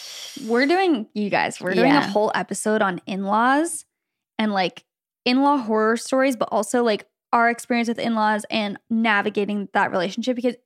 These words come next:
Speaker 1: it is actually really hard to
Speaker 2: Yeah.
Speaker 1: navigate that. I don't, I mean, I don't, haven't been in this situation,
Speaker 2: Yeah.
Speaker 1: but I feel like, again, this is not the easy route, but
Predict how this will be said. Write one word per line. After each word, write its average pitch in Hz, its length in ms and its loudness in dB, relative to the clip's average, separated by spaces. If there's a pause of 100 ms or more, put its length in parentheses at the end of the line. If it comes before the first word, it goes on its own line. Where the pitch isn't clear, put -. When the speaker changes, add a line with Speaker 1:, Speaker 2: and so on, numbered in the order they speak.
Speaker 1:
it 247 120 2
is 453 180 0
actually 277 400 0
really 214 360 -4
hard - 180 -6
to 202 80 -6
Speaker 2:
Yeah. 220 60 0
Speaker 1:
navigate 127 340 0
that. - 240 -2 (520)
I 233 120 4
don't, 220 80 0
I - 40 -2
mean, 208 140 -2
I 196 80 0
don't, - 240 -4
haven't 214 240 -4
been 190 140 -4
in 190 100 -6
this 214 160 -4
situation, - 640 -10
Speaker 2:
Yeah. 180 380 2
Speaker 1:
but - 40 -20 (600)
I 240 140 2
feel 339 200 2
like, 294 420 2
again, 226 360 0
this 247 160 -2
is 226 320 -4 (640)
not 254 180 2
the 254 140 0
easy 233 320 0
route, 254 400 2
but 202 340 2